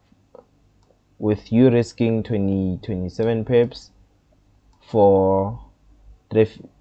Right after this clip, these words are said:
three fifty pips, you can, this is, this will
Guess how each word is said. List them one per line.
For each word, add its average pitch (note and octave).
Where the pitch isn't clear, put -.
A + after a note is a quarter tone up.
three G#2+
fifty A2
pips, G#2+
you G2+
can, F#2
this G#2+
is, G2+
this A2+
will G#2